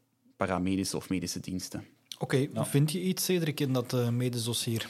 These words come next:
Speaker 3: Dus in dit geval vinden we een, eh, soort thuisverplegingsdossier waar, eh, niet zo heel veel in staat. Er zit ook een brief van, eh, de cardioloog bij, van de laatste, het laatste contact eigenlijk.
Speaker 2: Mhm.
Speaker 3: Eh,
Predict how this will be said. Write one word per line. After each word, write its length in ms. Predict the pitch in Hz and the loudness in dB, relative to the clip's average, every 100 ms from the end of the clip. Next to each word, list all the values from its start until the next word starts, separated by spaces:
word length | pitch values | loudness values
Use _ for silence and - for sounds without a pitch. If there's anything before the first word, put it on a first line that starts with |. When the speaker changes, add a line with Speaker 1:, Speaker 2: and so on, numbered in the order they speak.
| - | 0
Speaker 3:
Dus 160 | 139 135 | 4 6
in 80 | |
dit 160 | 135 135 | 6 4
geval 460 | - 117 143 139 117 | 4 6 6 6 4
vinden 280 | 135 127 | 4 4
we 320 | 120 117 113 - | 6 4 2 0
een, 300 | 113 110 104 | 2 4 4
eh, 200 | 101 98 | 2 0
soort 320 | - 110 - | 0 -2 0
thuisverplegingsdossier 1300 | 120 120 - 123 127 123 123 117 113 - 127 127 120 - | 2 2 0 -2 0 2 2 2 0 2 0 0 -4 -6
waar, 420 | 110 107 107 98 | 2 2 2 2
eh, 540 | 101 101 101 98 - | 4 6 4 2 0
niet 180 | 107 139 | 0 2
zo 80 | 139 | 2
heel 260 | 107 113 | 4 4
veel 280 | 95 104 123 | 4 2 0
in 180 | - 135 | 2 0
staat. 360 | - - - - | 2 0 -2 -4
Er 80 | |
zit 160 | 110 117 | -4 -4
ook 100 | 113 | 0
een 100 | 110 | 0
brief 280 | 110 117 - | 2 0 0
van, 260 | 110 104 | 0 0
eh, 200 | 101 98 104 | 0 -2 -4
de 120 | 107 | -2
cardioloog 500 | 113 104 101 113 127 | 0 2 2 2 2
bij, 180 | 135 127 | 0 0
van 140 | 120 | 0
de 80 | 113 | 0
laatste, 760 | 117 117 - - 117 110 104 92 _ _ _ _ _ _ _ - | 0 0 -2 0 4 4 2 -4 _ _ _ _ _ _ _ -16
het 160 | 113 - | -4 2
laatste 260 | 107 - | 2 2
contact 460 | - 104 90 117 - | -2 0 2 0 0
eigenlijk. 420 | 120 120 120 - - | -4 -4 -8 -12 -20
Speaker 2:
Mhm. 120 | - - - | -20 -20 -4
Speaker 3:
Eh, 380 | - 110 - | 2 4 2